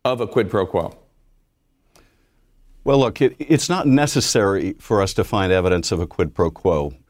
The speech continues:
Speaker 2: Uh, the fact that Ukraine understands that military aid is being withheld, and the fact that Ukraine understands, as does the president, that the president, uh, if these allegations are correct,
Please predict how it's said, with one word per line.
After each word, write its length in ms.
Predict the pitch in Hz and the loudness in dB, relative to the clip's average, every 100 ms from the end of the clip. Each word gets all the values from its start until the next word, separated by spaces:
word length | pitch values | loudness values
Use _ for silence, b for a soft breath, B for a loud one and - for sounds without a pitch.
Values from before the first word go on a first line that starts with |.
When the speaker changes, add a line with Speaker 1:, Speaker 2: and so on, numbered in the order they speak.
| _ _ _ | _ _ _
Speaker 2:
Uh, 100 | 98 | -6
the 160 | 92 110 | 0 -2
fact 420 | - 143 151 - | 0 -4 -4 -2
that 220 | 123 117 | 0 0
Ukraine 560 | 110 147 - 151 147 139 | 2 0 2 -2 0 0
understands 680 | 123 113 - 117 120 117 98 | 0 -2 -2 -2 0 -2 2
that 200 | 104 104 | 0 2
military 600 | 110 113 110 117 110 98 | 2 2 0 0 0 2
aid 240 | 101 101 | 0 0
is 100 | 95 | -2
being 240 | - 101 92 | -2 -2 0
withheld, 560 | 92 - 107 107 107 - | -4 -2 0 0 -2 -4
and 120 | 101 | -4
the 60 | 95 | -2
fact 280 | 110 110 | -2 -2
that 100 | 107 | -4
Ukraine 460 | 107 113 - 127 135 | -2 -4 -2 -2 0
understands, 760 | 113 98 - 110 104 104 101 - b b _ | 2 0 0 -2 0 0 -2 -6 b b _
as 220 | 98 101 | -2 0
does 220 | 110 95 | 0 -2
the 100 | 95 | -6
president, 460 | - 131 120 120 101 | -2 -2 0 -2 -2
that 120 | 98 | -4
the 80 | 92 | -4
president, 640 | - 120 110 117 104 - | -2 0 2 0 0 0
uh, 240 | 104 101 95 | 0 2 2
if 200 | 98 101 | 0 0
these 160 | 101 | 0
allegations 560 | 107 98 95 95 98 95 | 2 0 0 0 -2 -2
are 100 | 87 | -4
correct, 480 | - 104 104 101 | -2 0 0 -2